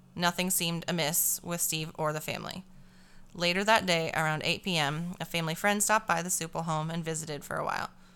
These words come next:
Everything seemed normal, but that was the last time anyone would see the Supple family alive. Now I have to back up. A little over a month prior to this fateful Easter,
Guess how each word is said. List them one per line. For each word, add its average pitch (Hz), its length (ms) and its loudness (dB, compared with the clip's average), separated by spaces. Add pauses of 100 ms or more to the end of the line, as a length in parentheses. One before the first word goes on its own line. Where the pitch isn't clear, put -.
(260)
Everything 170 340 -2
seemed 196 300 -2
normal, 185 400 2 (320)
but - 120 -8
that 165 120 0
was 156 140 -4
the 147 80 -8
last 156 260 2
time 208 260 0
anyone 180 380 -4
would 190 160 -6
see 156 480 -4 (100)
the 185 120 -6
Supple 156 280 -4
family 131 460 -8
alive. - 540 -6 (680)
Now 180 280 6
I 180 60 6
have 175 180 4
to 165 80 -6
back 143 240 0
up. - 180 -8 (960)
A 175 80 -6
little 226 220 4
over 262 240 4
a 262 40 4
month 208 340 2
prior 175 640 2
to 185 100 -6
this 160 260 -2
fateful - 380 -4
Easter, 160 580 -2